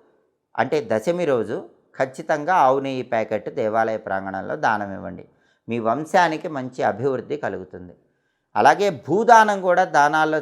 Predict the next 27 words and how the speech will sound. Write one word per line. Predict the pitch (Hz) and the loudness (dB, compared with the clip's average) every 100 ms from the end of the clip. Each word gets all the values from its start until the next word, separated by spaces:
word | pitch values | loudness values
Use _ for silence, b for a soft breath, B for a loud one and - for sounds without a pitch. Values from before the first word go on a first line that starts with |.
| 143 | -2
చాలా | 117 110 | 0 0
గొప్ప | 110 104 127 | -2 -4 -2
దానం. | 117 95 90 _ _ _ _ _ _ _ _ _ _ _ _ _ _ _ _ _ _ _ _ | -2 -4 -6 _ _ _ _ _ _ _ _ _ _ _ _ _ _ _ _ _ _ _ _
భూమిని | 101 156 220 240 240 202 | 2 8 8 8 2 6
దానం | 180 170 170 160 151 | 8 8 4 -2 -2
చేసిన | 139 143 135 | -2 -4 -6
ఫలితం | 123 131 156 208 190 | 0 0 2 0 0
రావాలంటే | 160 139 139 135 131 131 170 131 135 | 2 4 2 0 -2 0 2 2 2
కార్తీక | 120 120 - 156 147 | 2 2 0 -6 -4
మాసంలో | 143 135 131 127 | -4 -4 -4 -4
పదో | 120 117 135 151 | -2 -2 0 0
రోజు | 135 135 | 0 -4
ఒక | 123 123 123 | -8 -8 -8
చిన్న | 135 156 | -6 -6
విధి | 151 120 120 | -4 -4 -6
విధానం | 117 120 117 110 | -4 -4 -4 -4
పాటిస్తే | 107 101 101 - 127 | -4 -4 -8 -12 -8
చాలు. | 101 87 85 101 | -6 -6 -8 -8
అదేంటంటే | 92 104 110 120 113 190 | -6 -6 -6 -8 -6 -6
ఎక్కడైనా | 139 143 147 147 | -2 0 0 0
నదీ | 131 123 190 | -2 -2 -2
తీరంలో | 196 185 160 160 156 | 0 0 0 -2 -2
మట్టి | 131 123 - | -2 -2 -2
కొద్దిగా | - 139 117 113 | 0 -2 -2 -4
తెచ్చి | 110 107 - 185 - _ _ _ - | -6 -8 -10 -14 -14 _ _ _ 0
ఆ | 120 | 0
మట్టిని | 135 131 180 | 0 -2 -2